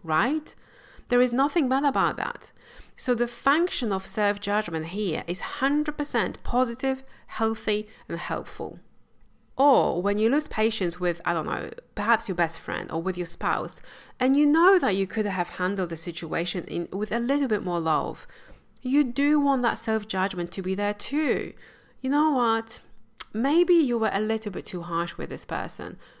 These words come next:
You probably should go and apologize." And you feel bad about it.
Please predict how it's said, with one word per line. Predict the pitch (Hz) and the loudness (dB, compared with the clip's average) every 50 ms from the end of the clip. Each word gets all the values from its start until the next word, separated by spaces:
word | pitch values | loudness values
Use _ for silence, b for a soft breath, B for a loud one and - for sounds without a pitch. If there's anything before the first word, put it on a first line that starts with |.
| B B | B B
You | 220 233 | -8 -8
probably | - - - 302 302 320 311 302 247 220 220 | 6 8 10 10 10 8 4 4 2 -2 -4
should | - - 190 - - | -6 -8 -8 -6 -2
go | 180 165 160 160 | -2 -2 0 0
and | 156 143 | -2 -4
apologize." | 135 - - 165 156 160 - - - - - - 170 - - | -2 -2 -2 -2 0 -2 -4 -4 -4 -6 -6 -6 -10 -10 -8
And | 196 226 254 | -6 -4 -4
you | 269 | -4
feel | 262 - 392 359 | 0 2 0 2
bad | 311 330 330 381 440 453 | 2 0 0 2 0 0
about | 359 311 233 170 151 - | 0 0 0 0 0 0
it. | - 85 - - - | -2 -4 -6 -8 -14